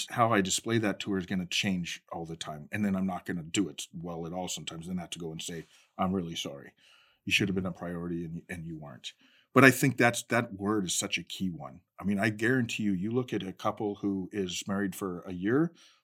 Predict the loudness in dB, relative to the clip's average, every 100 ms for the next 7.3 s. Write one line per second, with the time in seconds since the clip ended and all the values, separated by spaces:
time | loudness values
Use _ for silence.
0 | -10 -6 0 4 4 2 0 -4 -6 -12
1 | 2 4 4 2 -4 -6 -10 -12 _ _
2 | _ _ _ _ _ -4 2 2 2 -2
3 | -4 -2 0 0 0 0 0 0 -4 -2
4 | -2 0 -2 -2 -4 -6 -4 -2 0 0
5 | -2 _ _ _ _ _ -6 -4 2 0
6 | 2 2 2 -2 -4 -2 -2 0 -2 0
7 | 2 0 -2